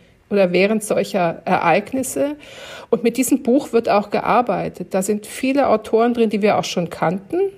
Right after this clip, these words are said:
Also Olja Bacharewitsch oder Julia Timofejewa.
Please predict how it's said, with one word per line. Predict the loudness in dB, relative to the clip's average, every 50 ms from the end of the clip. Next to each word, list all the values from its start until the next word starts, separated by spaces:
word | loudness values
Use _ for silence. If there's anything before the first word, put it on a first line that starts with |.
| -14 -20 _
Also | -6 -6 -4 -2 -2 0 0 0 -2 -2 -4 -4 -6 -6 -2
Olja | 0 0 2 2 2 0
Bacharewitsch | -2 -2 -2 -2 0 0 0 0 2 4 2 4 4 2 0 0 0 -4 -6
oder | -4 -2 -2 -2
Julia | -2 -2 -2 -2 -4 -4
Timofejewa. | -4 -6 -6 -4 -4 -4 -2 0 0 2 2 2 2 2 0 0 2 0 0